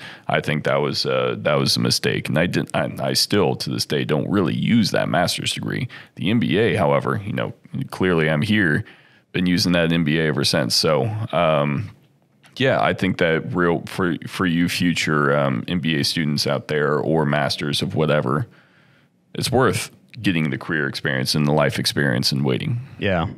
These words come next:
Speaker 2: no, I would agree. I mean, I, I did the same. I didn't get my M B A until several years after undergrad. And, um, yeah, and I agree with you. I had a very similar, you know, experience where I was able to apply what I was learning to either what was already going on in my world at the time or, you know, to past experiences.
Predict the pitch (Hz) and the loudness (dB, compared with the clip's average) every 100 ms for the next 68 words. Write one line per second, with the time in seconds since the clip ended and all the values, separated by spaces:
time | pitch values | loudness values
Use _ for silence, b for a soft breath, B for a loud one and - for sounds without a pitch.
0 | - 110 131 139 110 107 104 113 113 110 | -6 -2 2 2 2 2 2 2 2 2
1 | 123 107 101 - 113 101 101 110 107 104 | 0 2 0 2 2 2 2 0 0 0
2 | 101 98 98 101 95 - 92 92 92 95 | 0 0 0 -2 -2 -2 -2 0 0 0
3 | 90 - 92 95 - 98 90 87 90 87 | -2 -2 -4 -2 -2 -2 0 0 2 0
4 | 87 95 90 87 87 82 82 - b b | -2 -4 -2 0 0 -2 -4 -10 b b
5 | b b b b b _ _ _ _ - | b b b b b _ _ _ _ -8
6 | - 143 131 131 123 107 120 110 127 98 | -2 2 2 2 2 2 2 2 2 2
7 | 127 117 - 123 117 104 101 - _ _ | 2 2 2 2 4 2 0 -8 _ _
8 | _ 127 110 101 - 117 113 117 107 110 | _ 0 0 0 0 2 2 2 2 2
9 | 101 107 117 101 95 - 127 113 110 95 | 0 0 2 2 2 0 0 4 4 4
10 | 98 117 b b b b - 120 110 104 | 2 -2 b b b b -4 0 2 2
11 | 98 117 113 110 107 107 113 101 98 117 | 2 2 4 2 2 2 2 2 2 2
12 | 131 120 113 117 117 123 120 123 127 127 | 2 2 4 4 2 2 2 4 4 4
13 | 127 123 120 127 123 113 95 143 151 160 | 4 4 4 4 2 0 0 2 2 4
14 | 143 104 98 - 143 110 101 110 110 110 | 4 4 2 0 -2 0 0 2 0 0
15 | 107 - 113 113 113 107 104 | -2 0 2 2 2 0 0